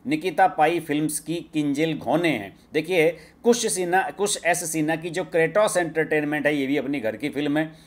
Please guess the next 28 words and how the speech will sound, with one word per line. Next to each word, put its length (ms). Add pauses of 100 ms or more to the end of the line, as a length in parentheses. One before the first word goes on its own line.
(240)
और 160
मैं 120
आपको 240
बता 280
दूं 280 (360)
कि 80
जो 140
बैनर 360
अपना 280
बना 240
लिया 240
इन्होंने, 260
मुझे 220
लगता 340
है 360 (240)
कि 60
इस 260
फिल्म 340
में 480 (240)
सारा 340
पैसा 400
सोनाक्षी 580
का 160
ही 300
लगने 480
जा 140
रहा 360
है। 200